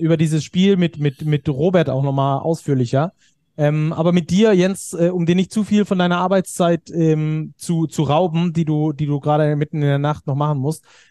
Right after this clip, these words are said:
ähm, hast du ein paar Zahlen rausgefunden, wo du sagen kannst, außer die Offensivrebounds, daran lag's, dass die deutsche Nationalmannschaft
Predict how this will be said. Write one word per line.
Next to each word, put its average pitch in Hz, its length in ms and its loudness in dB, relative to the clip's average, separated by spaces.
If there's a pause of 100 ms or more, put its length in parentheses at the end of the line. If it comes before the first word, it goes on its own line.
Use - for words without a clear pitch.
(100)
ähm, 160 280 0 (400)
hast 180 220 -2
du 262 60 2
ein 214 40 -2
paar 208 220 0
Zahlen 196 320 0
rausgefunden, 196 600 -2
wo 185 100 2
du 175 80 2
sagen 175 260 0
kannst, 190 340 -4
außer 175 240 -2
die 170 120 0
Offensivrebounds, 170 840 -2 (340)
daran 190 400 2
lag's, 165 360 0
dass - 200 -4
die 170 100 0
deutsche 165 300 0
Nationalmannschaft 160 600 -4